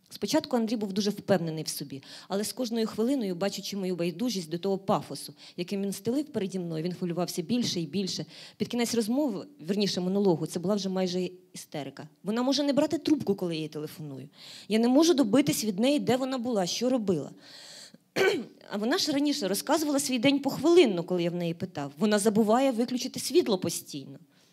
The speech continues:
Вони з Марічкою зачиняються в неї в кімнаті і розмовляють годинами і замовкають, коли я туди заходжу. Які секрети від батька і чоловіка можуть бути? Про що може розмовляти майже сорокарічна жінка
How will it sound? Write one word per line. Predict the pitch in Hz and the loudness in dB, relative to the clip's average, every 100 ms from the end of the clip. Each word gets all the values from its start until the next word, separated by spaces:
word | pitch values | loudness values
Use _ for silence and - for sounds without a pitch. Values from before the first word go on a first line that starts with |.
| _ | _
Вони | 175 247 | 0 2
з | 277 | 4
Марічкою | 262 214 190 - 190 | 4 2 0 -4 -6
зачиняються | 214 254 311 339 302 | -4 -2 0 0 0
в | |
неї | 285 277 | 2 0
в | |
кімнаті | - 262 202 214 220 | 0 -2 0 0 0
і | 226 | -2
розмовляють | 220 240 285 220 | 0 4 4 4
годинами | 214 247 220 202 151 147 - - - | 2 2 4 2 0 -8 -12 -10 -2
і | |
замовкають, | 202 277 320 - 190 170 - | 4 6 6 4 4 4 4
коли | 185 | 2
я | 220 | 2
туди | 220 196 | 2 -2
заходжу. | 196 196 - 147 151 - - | -2 -4 -6 -8 -10 -16 -2
Які | 190 226 - - | 2 4 6 6
секрети | 403 - 370 302 202 | 6 4 4 4 2
від | 185 165 | 0 4
батька | 285 302 254 | 4 4 -2
і | 233 | -4
чоловіка | 247 247 269 190 | -2 0 0 0
можуть | 180 175 180 175 | -4 -4 -6 -6
бути? | 185 170 139 - - - | -6 -6 -8 -12 -2 4
Про | 294 | 6
що | 285 349 302 | 6 4 4
може | 220 202 | 4 2
розмовляти | 196 196 240 247 208 175 | 0 -2 2 4 2 2
майже | 190 240 175 | 2 2 2
сорокарічна | 170 170 175 196 196 - 165 | -4 -8 -6 -4 -4 -6 -4
жінка | 185 330 302 | -2 -2 -2